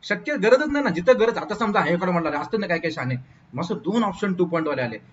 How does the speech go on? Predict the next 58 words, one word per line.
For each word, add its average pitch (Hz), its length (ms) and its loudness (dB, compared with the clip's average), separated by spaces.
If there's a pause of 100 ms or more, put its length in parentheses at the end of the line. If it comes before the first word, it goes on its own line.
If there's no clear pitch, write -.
(200)
आता 143 220 -6
कमीत 226 260 4
कमी 226 160 0 (100)
एक 214 160 2
point 233 240 2
पर्यंत 220 220 0
तरी 220 100 2
काढा 226 160 0
पुढं, 226 220 -2 (240)
एवढं 185 220 2
तर 214 80 4
अवघड 208 300 2
नाही, 208 120 0
दोन 202 140 2
option 202 240 -2
point 196 180 -4
आले 190 100 -2
तर 185 100 -4
असू 180 220 -2
द्या 233 100 4
की, 143 120 -10 (280)
ठीक 220 140 2
आहे. 175 120 2
ऐका, 170 140 0 (340)
अकरा, 170 320 2
अकरा 165 240 0
दुने 160 240 -2
बावीस 131 360 0
आलं, 151 260 -2 (220)
मग 139 80 -4
इथं 160 260 -4
तीन 185 200 0
राहिले, 117 220 -4
मग 131 120 -4
आपण 143 220 -2
इथं 170 200 -2
point 170 260 2
देतो, 123 200 -4
मग 151 200 -6
तीस 202 200 -2
बनला, 123 260 -2
मग 131 220 -8
तीस, 180 180 -2
अकरा, 190 280 -2
परत 196 260 -4
अकरा 175 280 0
दुने 170 240 0
बावीस. 127 320 -2 (160)
आता 151 200 -2
कशाला 208 260 0
पुढं 175 220 2
करता, 156 240 0
गरज 170 280 2
आहे 127 80 -4
का? 127 120 -8 (460)
गरज 196 280 2
आहे 135 100 -2
का? 131 80 -4